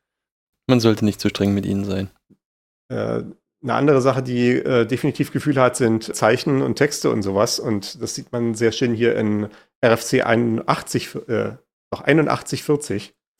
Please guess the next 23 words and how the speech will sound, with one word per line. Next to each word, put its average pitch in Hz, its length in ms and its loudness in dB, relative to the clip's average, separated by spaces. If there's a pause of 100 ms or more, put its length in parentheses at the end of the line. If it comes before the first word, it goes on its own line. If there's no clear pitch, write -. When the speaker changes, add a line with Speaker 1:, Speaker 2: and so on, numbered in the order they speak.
(760)
Speaker 2:
Von 120 120 4
zwanzig 127 320 2
siebzehn, 135 540 4
also 113 180 0
wir 117 60 4
sind 127 80 6
jetzt 120 120 2
schon 127 100 0
fast 147 220 0
am 113 100 2
Ende 139 160 2
hier 107 120 4
in 101 80 0
unserer 101 240 2
Liste. 98 320 -2 (1120)
Äh, 113 140 -4
das 107 140 -2
ist 143 100 -2
einfach 170 200 4
eine 147 180 4
Galerie 143 340 4
mit 135 160 2
ascii-Kunst. 110 640 -4